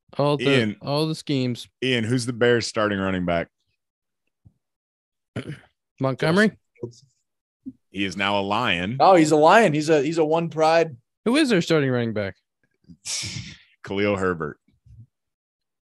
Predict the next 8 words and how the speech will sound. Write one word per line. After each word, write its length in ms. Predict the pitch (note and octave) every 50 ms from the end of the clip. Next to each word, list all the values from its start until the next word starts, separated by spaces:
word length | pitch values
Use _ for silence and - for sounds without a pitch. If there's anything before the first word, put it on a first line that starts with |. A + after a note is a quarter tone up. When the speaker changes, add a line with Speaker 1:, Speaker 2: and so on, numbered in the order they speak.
| _ _
Speaker 1:
He's 140 | - C3 D#3
a 20 |
good 180 | D#3+ - F#3 F#3
player. 280 | G3 G#3 A3 F#3 - - _ _ _ _ _ _ _ _ _ - - G#2 G#2 - _ _ _ _ _ _ _ _
Speaker 2:
Yeah, 160 | D3+ D3 A#2+ -
you 180 | F#2 - B2+ D3+
know 160 | F#3+ G#3+ F#3
ball. 300 | A2 F#2+ F3 F#2 A2+